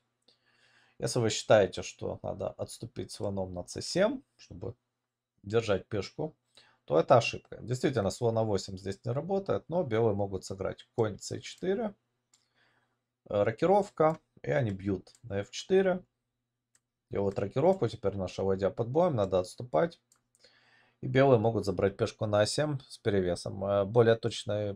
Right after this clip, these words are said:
порядок ходов — это сначала напасть на ладью и забрать пешку. Вот, в этом проблема. У нас начинает подвисать пешка, поэтому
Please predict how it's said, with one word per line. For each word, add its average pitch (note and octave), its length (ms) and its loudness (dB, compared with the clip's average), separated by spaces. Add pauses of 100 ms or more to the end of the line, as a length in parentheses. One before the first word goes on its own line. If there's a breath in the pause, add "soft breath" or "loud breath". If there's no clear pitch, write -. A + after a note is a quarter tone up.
порядок G2+ 360 -2
ходов — D3+ 300 -4
это - 160 -14
сначала - 320 -6
напасть G2+ 340 -8
на G#2 80 -6
ладью G#2+ 280 -4
и - 20 -4
забрать F#2+ 400 -6
пешку. - 340 -16 (640 loud breath)
Вот, G#2 220 -2
в - 40 6
этом E3+ 220 8
проблема. F3 720 6
У - 100 -6
нас C#3 220 2
начинает A#2+ 400 2
подвисать G2+ 480 0
пешка, G2 300 -2
поэтому G2+ 580 -4